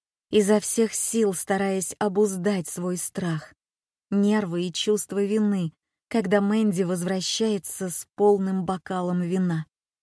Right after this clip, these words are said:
Она прислоняется спиной к столешнице,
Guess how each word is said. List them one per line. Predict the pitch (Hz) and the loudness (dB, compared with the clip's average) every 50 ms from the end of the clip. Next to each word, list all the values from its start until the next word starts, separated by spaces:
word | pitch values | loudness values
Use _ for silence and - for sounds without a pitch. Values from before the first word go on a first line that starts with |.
| _ _ _ _ _ _ _ _ _ _ _ _ _ _ _ _ _ - | _ _ _ _ _ _ _ _ _ _ _ _ _ _ _ _ _ -2
Она | 190 196 196 196 190 | 0 2 2 2 2
прислоняется | - 208 196 185 - 196 196 190 190 196 208 208 196 185 - - - 185 | 0 -2 -2 -2 0 0 0 0 0 0 0 0 -2 -4 -4 -6 -4 -4
спиной | 180 - - - 196 190 185 185 180 165 | -4 -4 -4 -2 -2 -2 0 0 -2 -2
к | - | -4
столешнице, | - - - 185 180 175 180 208 208 - - 202 208 - - - 196 | -6 -6 -4 -4 -4 -2 -2 -2 -4 -2 -2 -4 -6 -6 -8 -10 -12